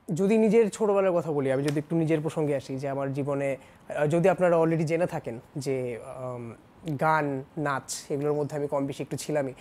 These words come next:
যখন একদম ছোট ছিলাম, ক্লাস ওয়ানে পড়তাম, তখন মাই actually ডিসকভার করে যে আমি নাচতে পারি। তখন তো আমরা বুঝতাম না যে আমি নাচতেছি, তখন মনে হতো যে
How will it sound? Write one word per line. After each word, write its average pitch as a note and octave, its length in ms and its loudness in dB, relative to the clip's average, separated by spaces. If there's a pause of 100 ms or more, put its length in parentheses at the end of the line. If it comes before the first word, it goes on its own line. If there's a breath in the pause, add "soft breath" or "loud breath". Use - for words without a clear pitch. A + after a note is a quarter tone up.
(260 loud breath)
যখন F3 240 0
একদম A#3+ 280 2
ছোট B3 200 4
ছিলাম, C3+ 300 -2
ক্লাস F#3 260 2
ওয়ানে F3+ 220 6
পড়তাম, D3+ 320 2
তখন D#3 300 -4 (120)
মাই F3 320 4
actually G3 240 4
ডিসকভার E3+ 340 4
করে E3+ 140 6
যে F#3 80 4
আমি F#3 100 2
নাচতে D#3 300 -2
পারি। A#2 220 -2
তখন F3 180 -2
তো G3 60 2
আমরা F#3+ 180 4
বুঝতাম F3+ 340 4
না D#3+ 80 2
যে C#3+ 60 2
আমি D3 100 0
নাচতেছি, C#3+ 480 -6
তখন G3+ 140 0
মনে C4+ 200 0
হতো C4 140 0
যে A#3 220 4